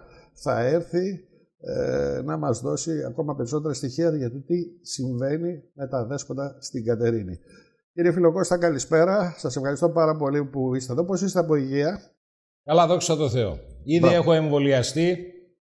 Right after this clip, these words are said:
Speaker 1: Α,
Speaker 2: Έχω
Speaker 1: έχετε
Speaker 2: κάνει,
Speaker 1: κάνει.
Speaker 2: βεβαίως,
Speaker 1: Ωραία.
Speaker 2: έχω κάνει την πρώτη δόση.
Speaker 1: Ωραία,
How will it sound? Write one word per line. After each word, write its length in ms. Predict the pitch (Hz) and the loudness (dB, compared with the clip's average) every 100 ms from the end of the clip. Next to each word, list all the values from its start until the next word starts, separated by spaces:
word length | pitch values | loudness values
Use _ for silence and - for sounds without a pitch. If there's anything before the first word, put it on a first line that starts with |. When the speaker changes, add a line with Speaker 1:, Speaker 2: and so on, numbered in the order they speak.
| _ _ | _ _
Speaker 1:
Α, 120 | - | 2
Speaker 2:
Έχω 40 | 139 | 4
Speaker 1:
έχετε 160 | 156 160 160 | 6 6 6
Speaker 2:
κάνει, 140 | 170 151 | 6 4
Speaker 1:
κάνει. 140 | 131 - - - - | -2 -8 -20 -20 -8
Speaker 2:
βεβαίως, 440 | 117 123 160 151 | 0 4 6 4
Speaker 1:
Ωραία. 120 | 156 | 2
Speaker 2:
έχω 140 | - 127 | 0 0
κάνει 240 | 156 147 | 0 0
την 120 | 127 | -2
πρώτη 240 | 120 147 127 | 0 2 2
δόση. 560 | 120 139 170 175 170 - - | 0 0 0 -2 -4 -10 -2
Speaker 1:
Ωραία, 440 | 127 127 110 87 | 4 4 4 -2